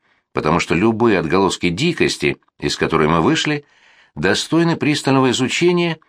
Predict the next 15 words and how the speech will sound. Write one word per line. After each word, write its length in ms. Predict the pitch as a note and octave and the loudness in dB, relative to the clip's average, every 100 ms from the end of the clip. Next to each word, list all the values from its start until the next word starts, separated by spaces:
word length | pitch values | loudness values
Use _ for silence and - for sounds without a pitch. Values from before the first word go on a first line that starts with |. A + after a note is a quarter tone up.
| _ _ | _ _
и 180 | - A#2 | -2 0
подробной 640 | B2+ F#2 G2 G#2 A2 A#2+ - _ _ | 2 2 2 2 2 0 -4 _ _
каталогизации. 960 | - G#2+ B2 B2+ C#3+ G2+ C#2+ - C#2 C2 _ _ _ _ _ _ _ _ _ _ _ _ _ _ | -2 0 0 0 0 0 -2 -2 -4 -4 _ _ _ _ _ _ _ _ _ _ _ _ _ _
Видя, 400 | - E2 G2 F2 | -6 0 2 2
какой 340 | F2 F#2 G2+ F#2+ | 2 0 0 0
путь 300 | C3 C3+ - | 0 -2 0
проделал 400 | F2 E2 E2 E2 | 0 2 2 2
человек 560 | - E2+ F2+ G2 - - - - | 0 2 2 2 -4 -14 -20 -12
из 220 | - F2 - | -2 -2 0
племенной 460 | G2+ G2+ G2+ G2 | 0 2 2 2
дикости 640 | F2+ A#2 A2+ E2 - C#2+ - _ _ _ | 2 0 2 -2 0 -4 -4 _ _ _
к 120 | - | -4
вершинам 480 | D2+ D2+ - F2 D#2+ | 0 2 2 2 0
современного 640 | - E2 E2+ E2+ E2+ E2 | 0 0 2 0 0 0
познания – 600 | E2 E2 A#2+ F3 F3+ E3 | 0 0 2 0 0 -2